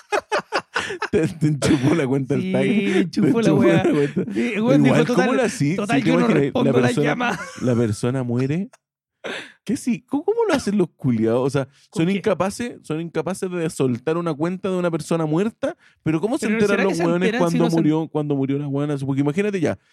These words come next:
Speaker 1: tú te moriste y yo me quedo con tu auto y me pongo a recorrer las autopistas con la weá de, del tag,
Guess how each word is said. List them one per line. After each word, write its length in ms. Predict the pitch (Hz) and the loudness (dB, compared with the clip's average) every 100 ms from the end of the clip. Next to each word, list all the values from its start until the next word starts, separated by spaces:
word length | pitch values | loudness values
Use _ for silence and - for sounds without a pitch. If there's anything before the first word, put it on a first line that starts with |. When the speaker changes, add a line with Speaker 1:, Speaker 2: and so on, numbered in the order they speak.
| _ _ _ | _ _ _
Speaker 1:
tú 320 | - 175 185 175 | 0 2 2 2
te 80 | |
moriste 440 | 165 139 107 - 90 | 0 0 -2 -4 -4
y 80 | 123 | -2
yo 100 | 135 | 0
me 100 | 165 | 0
quedo 120 | 160 | 0
con 160 | 156 151 | 0 -2
tu 100 | 139 | 0
auto 380 | 117 98 104 - | 0 -2 -6 -4
y 40 | 127 | -2
me 120 | 123 | -2
pongo 200 | 135 165 | -2 -2
a 40 | |
recorrer 340 | 165 147 147 156 | -2 -2 -2 -2
las 120 | 151 | 0
autopistas 580 | 147 143 135 151 - 151 | -2 -2 -4 -4 -6 -6
con 180 | 143 143 | -4 -2
la 80 | |
weá 300 | 143 143 143 | -2 -2 -2
de, 500 | 139 139 135 131 131 117 | -2 -2 -2 -2 -4 -4
del 280 | 120 117 | -4 -4
tag, 200 | - 98 | -4 -6